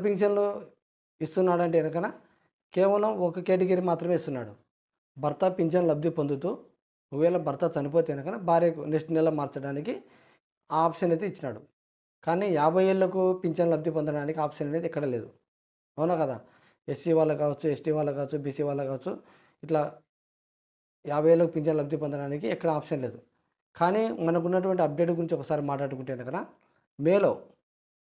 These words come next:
తొంభై మూడు వేల పింఛన్లు, వితంతు పింఛన్లు ఇస్తాము అని చెప్పి చెప్పడం జరుగుతా ఉంది. అయితే కనుక ఎ-, ఎందుకు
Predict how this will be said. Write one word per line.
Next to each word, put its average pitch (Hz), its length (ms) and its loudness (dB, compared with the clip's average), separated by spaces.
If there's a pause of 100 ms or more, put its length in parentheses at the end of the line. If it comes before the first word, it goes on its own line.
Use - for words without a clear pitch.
(200)
తొంభై 170 300 4
మూడు 180 220 4
వేల 185 200 4 (120)
పింఛన్లు, 160 380 2 (180)
వితంతు 170 400 2
పింఛన్లు 160 360 0 (840)
ఇస్తాము 170 400 0
అని 165 120 2
చెప్పి 160 160 0
చెప్పడం 170 340 -2
జరుగుతా 139 200 -2
ఉంది. 117 180 -8 (1000)
అయితే 185 200 0
కనుక 208 180 2 (320)
ఎ-, 165 200 0 (220)
ఎందుకు 208 280 2